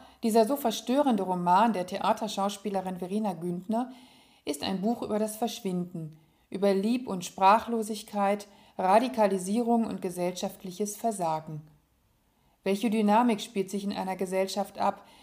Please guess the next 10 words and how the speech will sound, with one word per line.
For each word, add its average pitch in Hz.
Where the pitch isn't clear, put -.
die 208
zudem 208
in 208
einem 196
hermetischen 196
Dorf 196
um 190
sich 180
selbst 233
kreist? 165